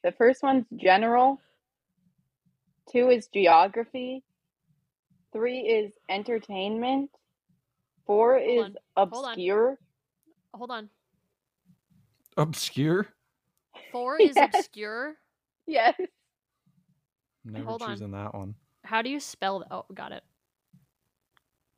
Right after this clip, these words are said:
Speaker 2: Okay.
Speaker 1: Five is science. Six is animal.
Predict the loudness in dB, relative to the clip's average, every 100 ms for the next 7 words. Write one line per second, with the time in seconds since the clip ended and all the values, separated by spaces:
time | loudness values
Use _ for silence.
0 | _ _ _ _ -10 -6 -6 -10 _ _
1 | _ _ _ _ _ 0 2 2 2 -4
2 | -6 _ -4 -4 -2 -4 -6 _ _ _
3 | _ _ _ _ _ _ _ _ _ _
4 | _ 0 0 0 _ -2 -2 -2 _ -12
5 | -4 -4 0 2 2 0